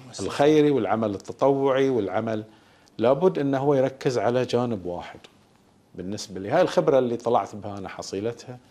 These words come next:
Speaker 2: واللي أيدها القانون طبعًا، وصدر تنظيم في البحرين يتعلق بعدم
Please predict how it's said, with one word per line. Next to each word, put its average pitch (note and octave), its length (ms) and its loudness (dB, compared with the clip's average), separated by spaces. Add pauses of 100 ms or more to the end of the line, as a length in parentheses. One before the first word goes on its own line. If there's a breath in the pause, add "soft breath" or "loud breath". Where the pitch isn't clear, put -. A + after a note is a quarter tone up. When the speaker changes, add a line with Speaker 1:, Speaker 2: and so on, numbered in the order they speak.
(400 soft breath)
Speaker 2:
واللي D#3+ 220 6
أيدها E3 380 4
القانون C#3 500 2
طبعًا، A2 380 0
وصدر A#2 340 -2
تنظيم G#2+ 460 -4
في - 60 -10
البحرين G#2 500 -6 (540 soft breath)
يتعلق A#2 640 2
بعدم A2 600 -2